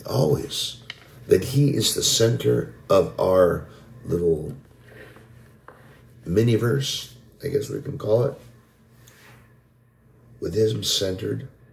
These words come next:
our reliance on him, our declaration to that, and he is with us all the time,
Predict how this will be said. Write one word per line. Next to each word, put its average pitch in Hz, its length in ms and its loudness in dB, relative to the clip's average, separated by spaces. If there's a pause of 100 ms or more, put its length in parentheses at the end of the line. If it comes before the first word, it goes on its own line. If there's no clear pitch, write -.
(2250)
our 87 120 8
reliance 85 580 4
on 87 140 -2
him, 92 360 -6 (600)
our 85 100 4
declaration 87 800 4
to 95 120 -4
that, 92 300 -2 (1900)
and 95 220 2
he 98 180 0
is 85 160 0
with 101 200 6
us 85 160 2
all 78 180 4
the 73 80 -6
time, 80 460 -2